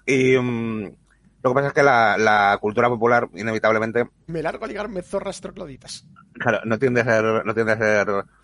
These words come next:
Speaker 1: muy científico, entonces mezcla, eh, y al final acaban mezclando los trogloditas con los, con los, eh, dinosaurios, con,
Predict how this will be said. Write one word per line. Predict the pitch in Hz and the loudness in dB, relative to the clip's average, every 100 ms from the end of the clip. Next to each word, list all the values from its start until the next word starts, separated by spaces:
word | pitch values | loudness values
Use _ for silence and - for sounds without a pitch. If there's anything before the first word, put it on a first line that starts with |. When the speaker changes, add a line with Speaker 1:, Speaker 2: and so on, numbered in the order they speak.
| _ _ - | _ _ -4
Speaker 1:
muy | 123 | -2
científico, | 123 113 135 120 | 0 0 0 0
entonces | 127 110 117 107 | -2 0 -2 -2
mezcla, | 110 - 101 101 - 90 | -4 -4 -4 -6 -6 -10
eh, | 90 87 | -10 -6
y | 92 | -6
al | 92 | -6
final | 92 98 | -2 0
acaban | 101 101 | 2 0
mezclando | 101 - 110 98 - _ _ _ - | -2 -2 -2 -2 -8 _ _ _ 0
los | 101 95 | 2 2
trogloditas | - 98 98 110 113 110 | 0 0 2 2 2 0
con | 113 113 | 0 2
los, | 110 110 110 110 - _ _ _ _ | 4 4 2 0 -8 _ _ _ _
con | - 110 110 | 0 2 4
los, | 110 110 107 104 101 107 - | 4 4 2 0 0 -2 -4
eh, | 110 101 98 95 95 98 | -2 0 0 -2 -4 -4
dinosaurios, | 113 113 113 110 107 110 113 | -4 -2 2 2 2 2 2
con, | 107 104 104 98 98 | 0 -2 -2 -6 -12